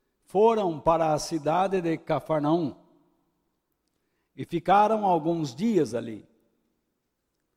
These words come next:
Alguns dias antes da Páscoa dos judeus, Jesus foi até a cidade de Jerusalém."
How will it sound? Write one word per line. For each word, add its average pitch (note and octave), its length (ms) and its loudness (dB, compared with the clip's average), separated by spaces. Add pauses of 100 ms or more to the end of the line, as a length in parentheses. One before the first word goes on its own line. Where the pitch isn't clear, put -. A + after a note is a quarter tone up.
(640)
Alguns F#3+ 480 2
dias A#3 460 4
antes F3+ 360 -4
da C#3 140 0
Páscoa E3+ 580 -2
dos B2 140 -14
judeus, D3+ 580 -4 (1080)
Jesus E3+ 680 0
foi F3+ 280 -2
até F3 340 0
a E3 60 -4
cidade D#3+ 920 -4 (340)
de B2+ 240 -8
Jerusalém." A2+ 720 -8